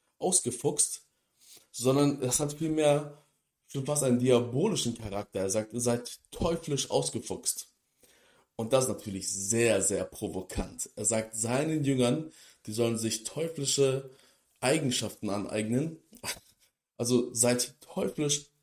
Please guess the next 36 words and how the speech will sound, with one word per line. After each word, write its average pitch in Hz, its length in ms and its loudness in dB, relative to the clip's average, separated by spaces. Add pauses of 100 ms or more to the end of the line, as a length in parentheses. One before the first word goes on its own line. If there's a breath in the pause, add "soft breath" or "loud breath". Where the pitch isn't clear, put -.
ausgefuchst, - 920 -6 (260)
seid 117 380 0
klug - 340 -6
wie 131 120 -2
die 123 120 0
Schlangen. 104 400 -2 (920 soft breath)
Das 165 160 0
ist 208 40 2
eine 190 80 2
sehr 160 160 8
provokante 135 600 0
Aussage, 123 440 2
die 123 140 2
er 113 160 4
aber 110 480 2
sofort 123 640 2
wieder 113 220 0
auflöst. 143 640 0 (560 soft breath)
Ähm, 107 500 -2
aber 117 160 2
das 120 120 2
schauen 147 180 2
wir 131 80 8
uns 127 120 2
beim 110 140 4
nächsten 117 260 0
Mal 104 140 2
dann 104 160 -2
an, 104 300 -4
wenn 107 100 -2
es 107 140 -4
um - 120 -6
das 110 160 -4
Thema 107 280 -2
Tauben 113 560 -2
geht. 101 320 -4